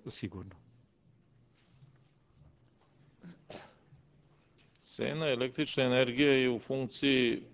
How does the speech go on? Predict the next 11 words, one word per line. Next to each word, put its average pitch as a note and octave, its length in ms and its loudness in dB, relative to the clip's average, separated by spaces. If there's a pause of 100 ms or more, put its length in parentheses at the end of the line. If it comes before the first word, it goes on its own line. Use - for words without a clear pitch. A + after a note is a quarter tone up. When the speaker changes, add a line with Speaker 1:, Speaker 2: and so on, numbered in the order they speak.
(1080)
Speaker 2:
troškova C3+ 640 8 (160)
i A#2+ 100 -4
u G#2 80 -2
funkciji G#2 760 -2 (400)
funkcionisanja F#2 920 2
energetskog E2 580 -2
sistema. E2 500 -4 (1000)
Dakle, F2+ 480 -2 (580)
odluku G2+ 460 4
o G2 40 4
ceni G2+ 540 0